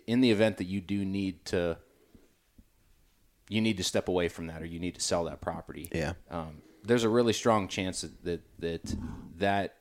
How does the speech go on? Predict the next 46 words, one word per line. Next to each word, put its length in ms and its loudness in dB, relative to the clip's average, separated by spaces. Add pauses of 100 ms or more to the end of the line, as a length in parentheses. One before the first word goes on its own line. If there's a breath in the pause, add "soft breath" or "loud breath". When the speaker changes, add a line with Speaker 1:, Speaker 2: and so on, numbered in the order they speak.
Speaker 1:
is 200 -2
gonna 240 -2
hold 260 0
its 120 -6
value 680 -2 (460)
more 260 -2
so 260 2
than 340 -6
a 40 -10
lot 160 2
of 80 0
other 200 0
investments 520 -6
that 80 -8
you 80 -8
could 140 -10
be 80 -10
doing 260 -12
in 100 -16
life. 280 -10
So, 240 2
Speaker 2:
Yeah. 160 0 (680 loud breath)
Speaker 1:
um, 320 -6 (960)
I 60 4
think 280 2
that 140 -2
that's, 440 4 (100)
it's 180 2
scary 320 8
for 140 -2
people 280 2
because 380 2
it's, 220 2
it 140 -2
can 140 -2
be 120 2
a 40 0
big, 240 2 (200)
it 80 -4
can 120 -2
be 100 2
a 60 2
big 240 0
payment, 380 0
but, 180 0 (460 soft breath)
um, 420 -4